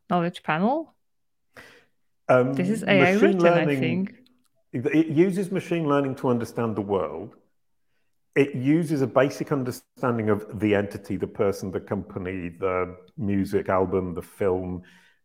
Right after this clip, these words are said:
Speaker 2: It, it has a basic understanding of who they are, and then it gathers information that it feels is factually correct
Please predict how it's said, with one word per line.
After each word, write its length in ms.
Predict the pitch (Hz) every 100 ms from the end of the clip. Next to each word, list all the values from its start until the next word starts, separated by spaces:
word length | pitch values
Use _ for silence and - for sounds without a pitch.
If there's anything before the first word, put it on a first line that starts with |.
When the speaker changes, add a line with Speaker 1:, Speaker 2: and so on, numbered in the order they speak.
| _ _
Speaker 2:
It, 80 | - - _ -
it 140 | 127 -
has 240 | - 151 113
a 40 |
basic 500 | 104 143 156 - 175
understanding 800 | 139 123 120 120 113 110 107 107 -
of 260 | 104 104 -
who 120 | 123
they 180 | 107 107
are, 380 | 98 78 85 147 - _ _ _ _ _ -
and 140 | 113
then 120 | 117
it 240 | 117 113 95
gathers 460 | 139 139 139 131
information 840 | 135 117 131 117 117 - 113 107 104 -
that 320 | 98 92 110 110
it 400 | 107 - - - _ _ _ _ _
feels 680 | - - 135 135 127 110 -
is 300 | 120 110 95
factually 580 | - 123 - - 110 101
correct 760 | - 90 98 120 - _ -